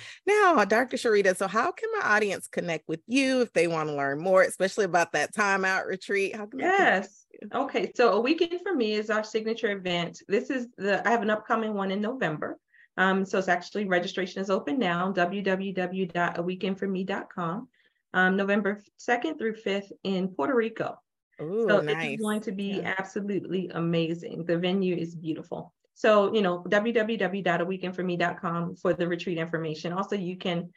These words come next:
Speaker 2: find me on Facebook, Sharita Gaskins Tillett. Um, you know, please D M if you have questions about things. If you're a female physician and you want to up-level your life and community, I do have the Level Up Lady Doc Facebook group.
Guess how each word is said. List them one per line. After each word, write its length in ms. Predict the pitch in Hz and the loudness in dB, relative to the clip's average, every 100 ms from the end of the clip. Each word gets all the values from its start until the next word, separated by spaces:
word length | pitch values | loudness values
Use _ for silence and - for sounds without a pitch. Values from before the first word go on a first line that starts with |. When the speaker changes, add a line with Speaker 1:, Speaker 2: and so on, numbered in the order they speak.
| _ _ | _ _
Speaker 2:
find 240 | 233 254 262 | 2 4 6
me 180 | 247 | 4
on 240 | - 185 185 | 2 0 0
Facebook, 440 | 185 185 - 247 | -2 -4 0 0
Sharita 420 | 262 214 190 185 | 0 -2 -2 -2
Gaskins 420 | 180 175 175 170 170 | -4 -6 -6 -8 -6
Tillett. 460 | 170 160 170 185 - _ _ | -4 0 2 2 -4 _ _
Um, 340 | 180 180 180 220 | 0 0 0 2
you 60 | |
know, 100 | 196 | 2
please 280 | 185 269 240 | 0 -4 -4
D 220 | 226 226 | -2 0
M 160 | 214 220 | 0 0
if 140 | 202 | -2
you 80 | 196 | -4
have 180 | 180 175 | -4 -2
questions 380 | 185 185 214 220 | -2 -2 -4 -4
about 340 | 214 220 - | -2 -4 -4
things. 300 | 220 220 226 - _ _ - | -2 -2 -4 -10 _ _ -4
If 160 | 196 | -2
you're 140 | 220 196 | 2 0
a 40 | |
female 440 | - 277 330 302 | 2 2 4 2
physician 680 | 240 190 170 165 - 156 175 - _ _ 202 | 0 -2 -4 -6 -6 -8 -10 -14 _ _ -2
and 440 | 190 185 175 175 | 2 2 2 -2
you 180 | 185 180 | -2 0
want 240 | 180 180 | 2 0
to 240 | - 170 - | 0 0 2
up-level 500 | 180 190 185 190 180 | 2 2 2 2 0
your 200 | 175 175 | 2 2
life 220 | 165 175 | 0 -2
and 100 | 175 | -6
community, 640 | 170 170 160 175 160 165 - | -6 -6 -4 -2 -2 -4 -2
I 120 | 175 | -2
do 240 | 170 214 | -2 -4
have 280 | 247 190 185 | 0 0 0
the 120 | 175 | 2
Level 280 | 175 180 180 | 4 4 4
Up 120 | 175 175 | 0 2
Lady 260 | 175 175 | 0 0
Doc 280 | 175 151 - - | 0 -2 -2 -6
Facebook 420 | 156 156 - - | -6 -6 -10 -8
group. 260 | 143 - | -8 -8